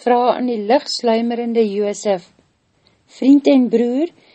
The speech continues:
het jy gehoor watter waarskuwende boodskap hierdie mense my hier gebring het?" Josef antwoord, "Ek het gesluimer en weet nouliks waaroor julle onder mekaar gepraat het."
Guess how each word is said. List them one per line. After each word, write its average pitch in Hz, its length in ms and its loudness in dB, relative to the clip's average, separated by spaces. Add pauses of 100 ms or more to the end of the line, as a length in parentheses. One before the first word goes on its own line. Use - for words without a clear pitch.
(140)
het 240 180 -2
jy 269 180 4
gehoor 285 460 4
watter 320 340 2
waarskuwende 277 760 0
boodskap 247 560 0
hierdie 247 280 -4
mense 226 400 -6
my 233 200 -6
hier 220 240 -6
gebring 202 440 -4
het?" 320 240 -4 (920)
Josef 220 500 -2
antwoord, 214 560 -2 (680)
"Ek 240 140 -6
het 339 180 2
gesluimer 226 800 0 (200)
en 240 160 -2
weet 240 240 0
nouliks 240 520 0
waaroor 208 400 2
julle 220 260 -2
onder 233 220 -6
mekaar 233 480 -2
gepraat 214 600 -2
het." 196 200 -6